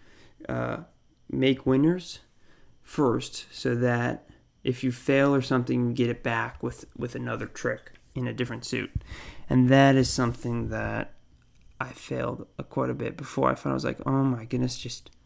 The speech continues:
figure out how to deal with it first." This is also the thing about bridge, is you, when you're playing a declarer and you've got your contract, you have,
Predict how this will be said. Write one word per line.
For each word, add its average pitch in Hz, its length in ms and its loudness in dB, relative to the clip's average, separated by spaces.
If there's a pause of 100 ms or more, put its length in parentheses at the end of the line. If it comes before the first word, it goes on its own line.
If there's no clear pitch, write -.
(280)
figure 151 340 4
out 156 280 2
how 123 340 0
to 120 300 -2
deal 139 340 8
with 123 180 4
it 127 120 -2
first." - 560 -4 (460)
This 165 180 0
is 180 120 0
also 160 360 6
the 123 80 0
thing 117 240 -4
about 113 300 -4
bridge, 117 280 -8
is 135 180 -6
you, 143 180 2
when 135 160 4
you're 127 100 4
playing 151 500 0
a 143 60 -2
declarer 147 640 2 (640)
and 127 120 0
you've 120 140 2
got 135 140 6
your 147 100 6
contract, 135 600 0
you 127 100 -2
have, 131 260 -4